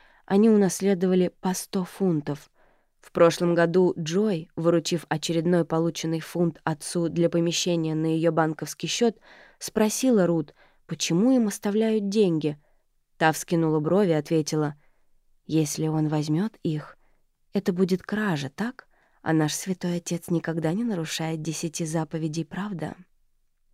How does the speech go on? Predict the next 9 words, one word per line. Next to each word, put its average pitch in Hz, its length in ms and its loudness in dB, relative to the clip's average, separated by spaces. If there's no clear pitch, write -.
Джой 170 260 4
лихорадочно 165 640 -2
перерыла 165 460 0
носки 160 380 -4
Марка. 160 440 -2
Сберегательной 165 720 4
книжки 170 340 -4
не 175 200 0
было. 151 280 -4